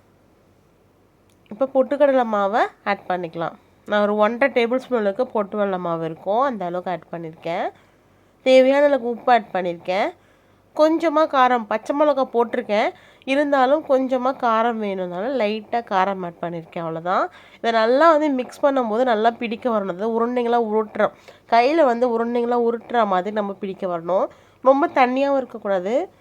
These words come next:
பாருங்க, இந்த அளவுக்கு நல்லா பிசைஞ்சிட்டு கையில வந்து பால்ஸ் மாதிரி போட்டிங்கன்னா உங்களுக்கு நல்லா பிடிக்க வரணும். பாருங்க, இந்த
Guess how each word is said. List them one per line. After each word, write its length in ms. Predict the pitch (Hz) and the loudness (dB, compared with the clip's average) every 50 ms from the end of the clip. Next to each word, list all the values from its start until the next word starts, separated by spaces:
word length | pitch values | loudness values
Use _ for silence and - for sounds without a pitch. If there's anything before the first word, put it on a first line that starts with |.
| _ _ _ _ _ _ _ _ _ _ _ _ _ _ _ _ _ _ _ _ _ _ _ _ _ - 220 | _ _ _ _ _ _ _ _ _ _ _ _ _ _ _ _ _ _ _ _ _ _ _ _ _ -4 0
பாருங்க, 320 | 214 208 214 208 208 208 226 269 277 - 240 233 | 0 0 0 -2 0 0 0 0 0 0 -2 -4
இந்த 140 | 220 208 220 208 | -2 -2 -2 -2
அளவுக்கு 320 | 220 226 226 - 262 240 226 | -2 -2 -2 0 0 0 0
நல்லா 260 | 208 208 208 220 233 233 - | 0 -2 0 -2 -2 -2 -2
பிசைஞ்சிட்டு 560 | 202 202 - - 208 208 196 202 - - 226 262 294 - 262 | -4 -6 -4 -4 -6 -6 -6 -8 -8 -4 -4 -4 -2 0 2
கையில 320 | 233 233 254 277 285 269 247 | 2 2 2 2 2 2 2
வந்து 160 | 233 233 240 214 214 | 0 -2 -2 0 2
பால்ஸ் 340 | 220 214 220 240 254 254 - 233 226 | 4 4 4 4 2 -2 -4 -2 0
மாதிரி 160 | 214 220 233 226 - | 0 0 0 0 -2
போட்டிங்கன்னா 380 | 214 202 190 208 190 196 202 220 240 | -4 -4 -4 -4 -4 -2 -2 -2 -2
உங்களுக்கு 300 | 226 214 202 202 196 185 | -2 -4 -4 -4 -2 -2
நல்லா 200 | 175 185 202 240 240 - | -2 -2 -2 -4 -4 -6
பிடிக்க 200 | 226 190 185 - 196 180 | -10 -10 -6 -2 0 0
வரணும். 280 | 170 170 165 156 156 - | 0 -2 -4 -6 -6 -4
பாருங்க, 260 | 156 151 156 160 160 160 - _ _ _ _ _ _ _ _ _ _ _ _ _ _ _ _ _ _ _ _ _ _ _ _ _ - _ _ _ _ _ _ _ _ _ _ _ _ _ _ _ _ _ _ _ _ _ _ _ _ _ _ _ _ _ _ _ _ _ _ _ _ _ _ _ _ _ _ _ _ _ _ _ _ _ _ _ _ _ _ _ _ _ _ _ _ _ _ - 247 254 | -4 -4 -4 -6 -8 -10 -14 _ _ _ _ _ _ _ _ _ _ _ _ _ _ _ _ _ _ _ _ _ _ _ _ _ -20 _ _ _ _ _ _ _ _ _ _ _ _ _ _ _ _ _ _ _ _ _ _ _ _ _ _ _ _ _ _ _ _ _ _ _ _ _ _ _ _ _ _ _ _ _ _ _ _ _ _ _ _ _ _ _ _ _ _ _ _ _ _ -10 -6 -4
இந்த 140 | 247 240 240 | -2 0 0